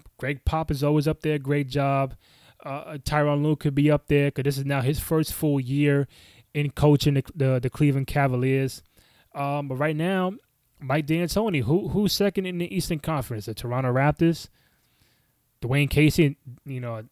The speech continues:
didn't he get it last year or year before that with, uh, Bud-, uh, uh, Mike Budenholzer? No, Budenholzer got it two years ago. Um,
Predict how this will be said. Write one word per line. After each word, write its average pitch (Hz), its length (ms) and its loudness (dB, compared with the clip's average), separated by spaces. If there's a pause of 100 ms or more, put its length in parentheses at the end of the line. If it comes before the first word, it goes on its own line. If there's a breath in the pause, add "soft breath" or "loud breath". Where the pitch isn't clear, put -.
(140)
didn't 135 220 -10
he 147 120 -2
get 151 180 2
it 147 80 2
last 139 360 0
year 156 140 0
or 131 80 0
year 123 140 -4
before 143 320 2
that 151 260 2
with, 131 180 -2
uh, 127 300 -4
Bud-, 139 320 0
uh, 127 360 -2
uh, 120 300 -2
Mike 127 280 -4
Budenholzer? 156 640 6 (140)
No, 135 120 2
Budenholzer 147 520 4
got 139 160 0
it 127 60 -4
two 151 120 -2
years 139 180 0
ago. 131 340 0 (680 soft breath)
Um, 117 640 -8